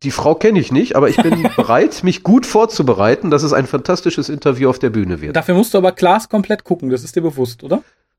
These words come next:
Speaker 1: Äh, muss ich dann zwangsweise. Aber ich, ich, ich stell das jetzt mal in den Raum, weil das hat sich bei mir so ein bisschen so festgefressen, dass, äh,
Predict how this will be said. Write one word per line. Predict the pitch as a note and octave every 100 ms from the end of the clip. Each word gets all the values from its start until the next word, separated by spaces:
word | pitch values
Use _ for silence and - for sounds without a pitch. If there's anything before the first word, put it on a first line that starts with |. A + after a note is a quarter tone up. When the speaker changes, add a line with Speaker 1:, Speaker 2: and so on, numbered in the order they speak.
| _ _ -
Speaker 1:
Äh, | D3
muss | D#3+ G#3+ C#3+
ich | -
dann | G2+
zwangsweise. | - G2 G#2 - F2+ E2 F#2
Aber | B2 D3+ G2
ich, | D#3 -
ich, | - - -
ich | - -
stell | - F#3+
das | G3+
jetzt | G3 -
mal |
in | D#3
den | D#3+
Raum, | D#3+ D#3+ G#2+
weil | G#2+
das | A2+
hat | D#3+ D#3+
sich | -
bei | D3
mir | D3
so | C#3+
ein | C3+
bisschen | D3 - B2+
so |
festgefressen, | B2 - E3+ G#2+ - G2 - G#3+ - - - - -
dass, | - A#2+
äh, | -